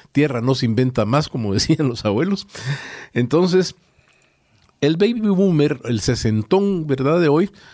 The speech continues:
creció con una idea de que el dinero, pues ahí estaba, ¿verdad? Y no había mucho problema. Y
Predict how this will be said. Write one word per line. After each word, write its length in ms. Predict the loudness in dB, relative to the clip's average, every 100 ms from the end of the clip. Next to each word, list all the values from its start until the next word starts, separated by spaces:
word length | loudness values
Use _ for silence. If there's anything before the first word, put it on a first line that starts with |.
| -20 _ _ -2
creció 380 | -2 0 0
con 200 | 2 2
una 200 | 2 2
idea 480 | 2 2 2 2 0
de 160 | 0 -2
que 100 | -2
el 80 | 0
dinero, 540 | 0 2 2 0 -2 _ _
pues 200 | -4 -2
ahí 140 | -2
estaba, 440 | -2 -2 -2 -2 -4
¿verdad? 340 | -4 -4 -2
Y 120 | 0
no 80 | 0
había 180 | 0 0
mucho 240 | 0 -2 -2
problema. 500 | 0 2 0 -2 -10 -16 -20 -20 -8
Y 420 | -2 2 2 0